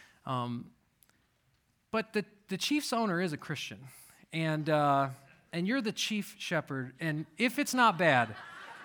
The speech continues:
you just let them win. Like, if you're willing, just let them win. Let them beat Tom Brady, please. Uh,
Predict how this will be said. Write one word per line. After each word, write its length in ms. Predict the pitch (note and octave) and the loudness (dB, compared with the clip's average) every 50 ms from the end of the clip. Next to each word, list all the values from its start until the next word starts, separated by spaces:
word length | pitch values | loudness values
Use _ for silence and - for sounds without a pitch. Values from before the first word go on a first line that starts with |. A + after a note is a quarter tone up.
| - - - | -16 -8 2
you 240 | E3 A3 D#4+ F4+ | 6 8 8 8
just 260 | E4+ - F4 - - - | 8 8 6 6 4 4
let 280 | A3+ B3 C4 B3+ B3+ | 6 8 8 8 8
them 220 | - A#3+ A3+ G#3 G3+ | 6 4 6 6 4
win. 300 | G3+ F#3+ C#3 A2 A2 G#2+ - - - - | 4 2 2 0 -2 -8 -14 -10 -4 0
Like, 180 | F3+ F#3+ E3+ | 2 4 4
if 100 | G#3 F3+ | 4 4
you're 160 | G#3 C4 C#4+ | 4 4 2
willing, 400 | C#4+ C4 C4+ C4+ C4+ C4+ C4 C4 | 4 6 6 6 8 6 6 4
just 220 | G#3+ A#3 A3 - - | 2 0 -2 -2 0
let 240 | A#3 B3+ C#4 C4+ - | 2 2 2 2 2
them 200 | B3 A#3+ G#3+ G3+ | 0 0 0 0
win. 200 | F#3+ D#3+ C#3+ C#3+ | 0 0 0 -2
Let 180 | E3+ G3+ - | -2 -4 -4
them 120 | - G#3+ G3+ | -4 -6 -4
beat 240 | D#3+ F#3+ F#3 E3+ | -4 -4 -4 -6
Tom 220 | - - E3 D3+ C#3+ | -6 -6 -6 -4 -4
Brady, 280 | C3+ C3+ B2 A#2 A2+ | -2 -2 -2 -2 -4
please. 420 | A2 - - D#3 C3+ B2 A#2 - - - - - - - - - - - - - | -6 -6 -6 -6 -4 -4 -6 -8 -10 -14 -18 -20 -20 -20 -20 -20 -20 -20 -6 2
Uh, 360 | F3+ E3+ D#3+ D3+ D3 C#3 C#3 | 4 6 6 6 6 4 2